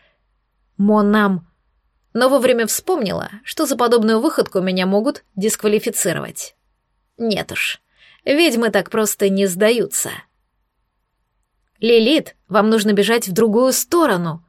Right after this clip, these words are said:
пытался докричаться до меня профессор, от которого я лишь отмахнулась. На стадион я пришла заранее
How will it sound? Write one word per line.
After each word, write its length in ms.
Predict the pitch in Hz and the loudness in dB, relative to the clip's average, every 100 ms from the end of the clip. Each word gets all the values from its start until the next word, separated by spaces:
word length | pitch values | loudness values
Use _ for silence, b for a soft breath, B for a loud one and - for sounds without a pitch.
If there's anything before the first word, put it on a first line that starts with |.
| _ _ _ _ - | _ _ _ _ -2
пытался 460 | 214 190 196 247 | 2 4 2 2
докричаться 760 | 214 220 240 233 - 262 - 196 | 0 0 0 0 0 -2 0 0
до 120 | 196 | 0
меня 240 | 196 196 | 0 -2
профессор, 800 | 180 202 202 - 320 - - - - _ _ _ _ - | 0 0 0 -2 -4 -4 -6 -10 -16 _ _ _ _ -4
от 160 | 339 | -2
которого 320 | - 330 330 | -2 0 0
я 160 | 294 294 | 2 2
лишь 200 | 254 - | 2 -2
отмахнулась. 920 | 214 214 208 185 165 - - - - _ _ _ _ _ _ _ _ _ _ - | -2 -2 -2 -4 -8 -8 -10 -10 -12 _ _ _ _ _ _ _ _ _ _ -6
На 140 | 220 | -4
стадион 460 | 226 233 233 339 339 | -2 0 2 2 2
я 140 | 294 | 0
пришла 420 | 277 277 - 285 | 0 -2 0 0
заранее 640 | 262 262 302 190 170 190 | 0 0 -2 -4 -10 -16